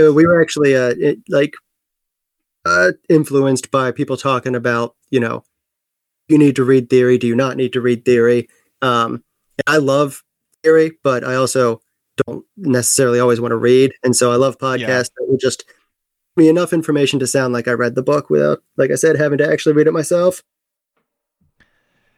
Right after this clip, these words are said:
Speaker 2: Yeah, I love, uh, having things completely change my view of the world, but I don't necessarily love reading really dense books. <laughs>
Speaker 1: <laughs> Yeah, exactly. Especially stuff written, like, over a hundred years ago. Forget about it.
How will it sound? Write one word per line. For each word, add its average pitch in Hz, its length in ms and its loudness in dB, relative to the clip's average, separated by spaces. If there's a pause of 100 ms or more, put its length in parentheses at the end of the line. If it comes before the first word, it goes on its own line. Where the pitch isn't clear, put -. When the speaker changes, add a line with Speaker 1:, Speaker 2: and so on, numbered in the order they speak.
(220)
Speaker 2:
Yeah, 131 160 0
I 135 80 0
love, 147 400 -4 (440)
uh, 120 440 -2
having 139 320 -4
things 139 460 -6
completely 135 400 -4
change 123 240 -6
my 117 160 -4
view 113 200 -2
of 117 60 -4
the 110 60 -6
world, 117 300 -2
but 110 100 -4
I 104 60 -4
don't 110 280 -6
necessarily 107 540 -4
love 95 480 -6 (420)
reading 107 600 -4
really 104 180 -4
dense 92 440 -6
books. - 520 -8
<laughs> - 260 -6
Speaker 1:
<laughs> 147 120 -2
Yeah, 160 260 0
exactly. 135 600 -6 (200)
Especially 196 400 -2
stuff 165 240 -4
written, 147 240 0
like, 135 200 -4
over 135 240 -6
a 117 40 -12
hundred 120 220 -8
years 120 240 -6
ago. 131 180 -8
Forget 127 300 -4
about 147 260 -2
it. 190 160 -2